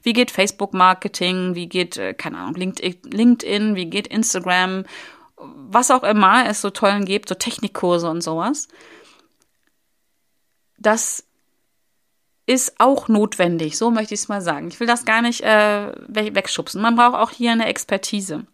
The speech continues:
Aber du kannst dir fünfundzwanzig von diesen Kursen reinziehen und dich auch weiterhin wundern, dass es nicht vorangeht und dir dann den sechsundzwanzigsten Kurs kaufen.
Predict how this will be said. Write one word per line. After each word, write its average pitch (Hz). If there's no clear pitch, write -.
Aber 165
du -
kannst 240
dir 233
fünfundzwanzig 247
von 226
diesen 214
Kursen 247
reinziehen 190
und 208
dich 208
auch 185
weiterhin 233
wundern, 214
dass 196
es -
nicht 208
vorangeht 196
und 190
dir 180
dann 180
den 175
sechsundzwanzigsten 180
Kurs -
kaufen. 190